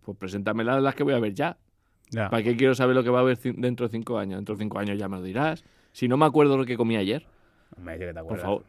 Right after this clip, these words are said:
Speaker 1: no.
Speaker 2: Ayer,
Speaker 1: ¿Qué comí ayer?
Speaker 2: domingo, arroz fijo.
Speaker 1: No, paella, eh, macarrones.
Speaker 2: <laughs> Ah, ¿sí?
Speaker 1: Macarrones,
Speaker 2: Joder,
Speaker 1: sí.
Speaker 2: si eso te puedes comer en tres semanas.
Speaker 1: No, macarrones. Ayer comí macarrones. Bueno, eh,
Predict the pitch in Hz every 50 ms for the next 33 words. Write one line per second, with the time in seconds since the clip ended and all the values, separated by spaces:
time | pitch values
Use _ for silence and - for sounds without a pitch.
0 | _ - 95 - 120 - _ _ - - _ - 101 117 135 156 - 104 120 120
1 | 127 127 127 113 127 147 175 208 240 156 127 101 107 120 - - 104 92 - -
2 | _ _ _ _ _ _ - 131 160 - - _ _ _ _ - 120 127 131 -
3 | - - 120 120 120 120 117 117 117 113 113 120 - - 107 127 143 139 120 104
4 | - - - - - - 143 139 135 120 - _ _ - - 98 117 170 233 247
5 | 240 107 104 - _ _ - 92 90 98 110 113 104 104 110 117 113 104 117 107
6 | 120 117 - - 117 113 107 98 98 95 - 101 101 123 143 127 - _ _ _
7 | _ _ _ 139 143 147 - - - 123 113 117 107 101 98 113 117 113 117 123
8 | 120 101 101 113 113 135 127 123 113 101 90 87 87 104 117 117 104 - - -
9 | - 143 143 127 110 - - - 123 131 131 131 131 131 120 120 120 117 113 104